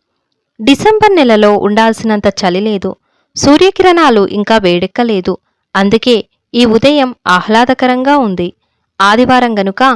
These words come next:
ఆఫీస్కెళ్లే తొందర కూడా లేదు. మనసుకి విశ్రాంతిగా ఉంది. ప్రతి ఆదివారం ఒక మంచి పుస్తకం చదవడం అలవాటు నాకు. రాబోరి భరద్వాజ గారి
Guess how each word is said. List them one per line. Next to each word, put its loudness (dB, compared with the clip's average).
ఆఫీస్కెళ్లే 2
తొందర -2
కూడా 0
లేదు. -4
మనసుకి 0
విశ్రాంతిగా -2
ఉంది. -4
ప్రతి 2
ఆదివారం 2
ఒక -2
మంచి -2
పుస్తకం -4
చదవడం -2
అలవాటు -2
నాకు. -4
రాబోరి 4
భరద్వాజ 0
గారి -2